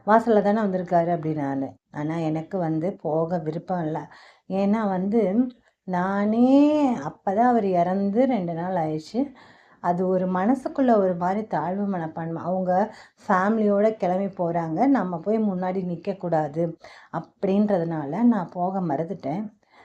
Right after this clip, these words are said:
அது சங்கடமா இருந்துச்சு. அப்புறம் இளவுக்கு வந்துட்டு எல்லாரும், ஆ, ரெண்டு மூணு நாள் சாமிலாம் கும்பிட்டுட்டு எல்லாரும் கார்ல தான் ஏறி போனாங்க. அப்ப கூட கேட் வரைக்கும் போறதுக்கு மனசு வரல. நம்மள தமிழ் பண்பாட்டு வழக்கத்துல வந்து என்னன்னா,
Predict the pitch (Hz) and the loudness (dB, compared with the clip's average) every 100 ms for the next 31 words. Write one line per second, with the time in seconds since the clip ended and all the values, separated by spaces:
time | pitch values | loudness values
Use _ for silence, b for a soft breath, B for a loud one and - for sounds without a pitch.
0 | b - 160 175 190 160 196 202 185 170 | b -8 -6 -4 -4 -2 -2 -2 -2 -4
1 | 160 - 170 - 220 208 175 202 202 202 | -8 -8 -10 -4 0 0 2 0 -2 -4
2 | 185 180 196 226 180 175 185 214 220 202 | -4 -4 0 0 2 2 2 2 0 0
3 | 190 - B B B 190 185 185 185 180 | -4 -10 B B B -2 0 0 -2 -2
4 | 185 208 202 202 190 185 190 202 202 185 | -2 -2 -2 -2 -2 -2 -2 -2 -4 -4
5 | 170 220 196 175 180 180 202 247 240 220 | -4 -2 -2 0 0 0 0 2 0 0
6 | 185 160 - B B B 208 202 214 202 | -4 -6 -12 B B B 0 2 2 2
7 | 202 226 190 190 208 185 170 180 175 156 | 0 0 0 0 -2 -2 -2 -2 -4 -4
8 | 175 202 - 160 - 190 190 208 175 170 | -6 -8 -10 -10 -4 -4 -2 -2 -2 -4
9 | 175 185 185 180 208 180 170 175 175 180 | -2 -2 -2 -4 -4 -2 -2 -2 -4 -4
10 | 165 180 185 208 180 160 156 214 - b | -2 -4 -4 -6 -4 -4 -4 -6 -10 b
11 | b b b 190 196 190 196 196 220 - | b b b 0 2 2 0 -2 -4 -4
12 | 190 190 196 196 202 165 180 208 190 170 | -4 -2 -4 -4 -4 -4 -4 -8 -6 -4
13 | 175 175 185 180 175 185 208 220 147 | -4 -4 -4 -4 -4 -2 -2 -2 -4